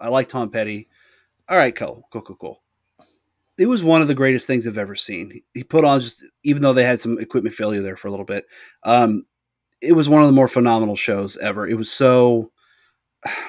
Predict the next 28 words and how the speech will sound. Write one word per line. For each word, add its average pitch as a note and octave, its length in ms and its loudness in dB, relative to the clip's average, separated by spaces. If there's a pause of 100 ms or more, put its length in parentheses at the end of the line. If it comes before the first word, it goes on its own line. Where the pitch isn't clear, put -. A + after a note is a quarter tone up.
(640)
Tom F3 220 0
Petty B2 800 -2
touches, C3+ 420 -6
it, A#2 320 -6
it, - 120 -12 (100)
<sighs> - 220 -20
it's F2+ 200 -14
hard C#3+ 180 0
to B2 140 0 (100)
describe A2+ 340 -6
for F#2 100 -16
me. E2 200 -16 (120)
It's, A2+ 220 -12
it's A#2 140 -8
hard G#2 260 -4 (380)
'cause B2 560 0 (540)
his, D3 460 0
his D3 260 0
lyrics, C3+ 640 0
hi-, A2+ 240 -10
his, A#2+ 560 -6 (320)
<laughs> - 320 -20
his D3 220 -4
song D3 260 4
depth, C3+ 240 0
the B2+ 200 -6
way C#3 240 2
he, B2+ 540 -2